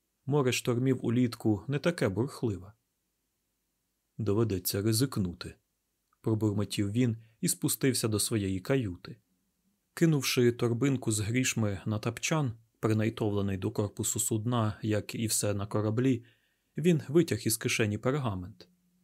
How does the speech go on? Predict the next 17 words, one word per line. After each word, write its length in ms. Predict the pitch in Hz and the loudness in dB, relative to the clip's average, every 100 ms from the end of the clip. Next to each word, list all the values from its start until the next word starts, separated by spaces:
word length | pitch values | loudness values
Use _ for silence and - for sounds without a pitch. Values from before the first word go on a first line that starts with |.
| _ _ _ _ _ _ | _ _ _ _ _ _
Засвітивши 640 | 117 117 135 131 151 - 127 | -4 0 0 -2 -2 2 2
ліхтар, 440 | 123 - 147 143 | 2 2 0 0
що 240 | - 107 | -2 -2
звисав 420 | 95 104 110 110 101 | -2 0 2 2 2
з 80 | |
вертлюга 680 | 101 107 - 120 120 101 98 | 0 -2 0 2 2 2 0
над 160 | 104 104 | -2 -2
головою, 640 | 104 107 110 131 110 92 - _ _ _ - | 0 0 2 4 4 0 -8 _ _ _ -6
взявся 520 | 131 165 - 127 110 - | 0 2 2 0 0 -2
вивчати 460 | 147 - 143 131 113 | -4 -2 -2 -2 -2
запечатаний 640 | 113 131 - 104 104 98 | -2 -2 -4 -4 -4 -4
документ. 680 | 107 110 151 107 85 - - _ _ _ _ _ _ _ _ _ _ _ _ - | -4 -4 -4 -4 -6 -16 -20 _ _ _ _ _ _ _ _ _ _ _ _ -4
Вертячи 440 | 127 135 170 - 147 | 0 0 0 0 0
його 180 | 104 | 0
в 60 | 98 | 0
руках 360 | 110 110 110 - | -2 0 -2 -2
так, 360 | 135 131 - | -2 -2 -6